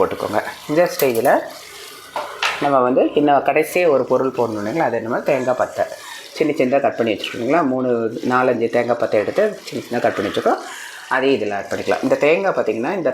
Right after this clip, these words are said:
தண்ணியோடய வேகணும் சிக்கனோடைய. அப்போ தான் உங்களுக்கு டேஸ்ட்டு சாப்பிடும்போது நல்லா கடிச்சு சாப்பிடும்போது சூப்பராக இருக்கும்.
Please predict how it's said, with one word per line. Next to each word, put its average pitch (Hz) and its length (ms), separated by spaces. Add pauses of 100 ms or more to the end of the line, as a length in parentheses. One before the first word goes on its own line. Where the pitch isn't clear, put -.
தண்ணியோடய 135 580
வேகணும் 131 420 (100)
சிக்கனோடைய. 107 460 (680)
அப்போ - 200
தான் 190 120
உங்களுக்கு 127 340
டேஸ்ட்டு 165 380 (340)
சாப்பிடும்போது 143 560 (100)
நல்லா 139 240
கடிச்சு 135 340
சாப்பிடும்போது 107 520
சூப்பராக 135 380
இருக்கும். 117 220